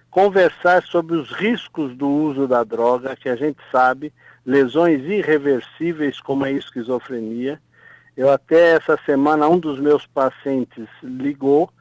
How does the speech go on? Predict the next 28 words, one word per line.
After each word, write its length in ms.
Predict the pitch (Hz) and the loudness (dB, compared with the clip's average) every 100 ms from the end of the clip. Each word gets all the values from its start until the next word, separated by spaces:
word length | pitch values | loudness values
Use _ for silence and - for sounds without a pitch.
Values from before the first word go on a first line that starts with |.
| _ _ _ | _ _ _
dizendo 500 | 127 127 123 151 143 | -6 -4 0 0 0
que 80 | - | -2
o 80 | 131 | -6
filho 320 | - 143 139 | -4 -6 -6
tinha 240 | - 143 | -6 -4
fugido 640 | 131 - 131 117 196 175 143 | -4 -6 -8 -6 -6 -6 -6
de 80 | 131 | -2
uma 220 | 127 120 | -2 -2
clínica 640 | - 131 143 165 160 160 | -4 -2 -2 -2 -4 -6
e 80 | 151 | -6
foram 300 | - 160 170 | -6 -4 -2
encontrar 440 | 160 156 131 147 | -2 -4 -2 0
esse 160 | 147 - | -2 -2
rapaz 560 | 131 135 - 135 143 131 | -2 0 0 0 0 0
numa 260 | 135 139 - | -4 -6 -6
cidade 400 | 123 131 143 139 | -8 -4 -4 -6
do 140 | 131 | -8
interior, 580 | 127 123 120 117 131 135 | -8 -6 -8 -4 -4 -4
na 160 | 123 113 | -4 -6
rua, 440 | 117 143 139 127 | -8 -8 -6 -6
et 60 | 117 - | -8 -8
cetera, 320 | 131 123 120 | -8 -8 -12
et 80 | 113 _ | -20 _
cetera. 160 | 92 - _ - - | -20 -20 _ -20 -8
É, 80 | - | -6
são 200 | - 190 | -2 0
famílias 680 | - 175 165 196 214 220 - - | 2 4 4 4 4 2 2 -8
que 340 | - 170 208 | -12 -10 -10